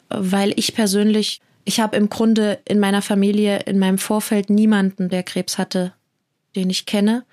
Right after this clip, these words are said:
der mit mir blutsverwandt ist. Also ich habe eine Tante, die ist aber angeheiratet zum Beispiel. Also wenn ich das Revue passieren lasse, ich weiß natürlich nicht, was vor drei Generationen war,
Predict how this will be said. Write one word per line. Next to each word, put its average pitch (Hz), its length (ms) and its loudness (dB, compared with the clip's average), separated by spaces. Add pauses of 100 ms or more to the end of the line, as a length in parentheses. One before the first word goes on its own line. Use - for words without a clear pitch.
(500)
der 196 120 0
mit 202 180 2
mir 202 180 2
blutsverwandt 190 520 -2
ist. 180 120 -4
Also 185 140 -2
ich - 80 -2
habe 220 120 -4
eine 190 120 0
Tante, 208 320 0
die 196 60 0
ist 190 100 -2
aber - 160 -4
angeheiratet 180 640 -2
zum 170 140 -4
Beispiel. 175 540 -4 (100)
Also 180 240 -2
wenn 185 140 2
ich - 240 -4 (140)
das - 260 -4
Revue 196 180 0
passieren 214 380 0
lasse, 196 180 -2
ich 196 140 -4
weiß 190 160 0
natürlich 190 260 -2
nicht, 196 160 0
was 190 160 -2
vor 180 140 -4
drei 175 220 -2
Generationen 196 680 0
war, 226 220 -2